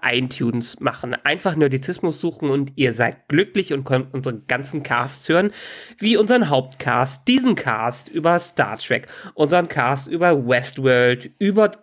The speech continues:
Walking Dead, über Game of Thrones, über Cosplay, über alles andere, ganz egal, einfach draufgehen, nerdizismus punkt de und ihr seid glücklich.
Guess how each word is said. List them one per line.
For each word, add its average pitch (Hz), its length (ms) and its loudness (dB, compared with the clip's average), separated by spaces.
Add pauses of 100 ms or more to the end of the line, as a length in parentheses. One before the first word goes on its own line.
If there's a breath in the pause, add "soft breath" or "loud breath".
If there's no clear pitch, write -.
Walking 151 560 0
Dead, 123 380 -4
über 185 220 -2
Game 151 240 0
of 170 260 -6
Thrones, 127 500 0
über 220 340 0
Cosplay, 135 680 0
über 226 380 2
alles 160 260 2
andere, 135 560 0
ganz 139 380 2
egal, 127 400 2
einfach 131 300 -2
draufgehen, 147 500 2
nerdizismus 123 680 -4
punkt - 160 -8
de 135 220 2
und 135 180 -6
ihr 135 120 -2
seid 147 280 -6
glücklich. 143 400 -2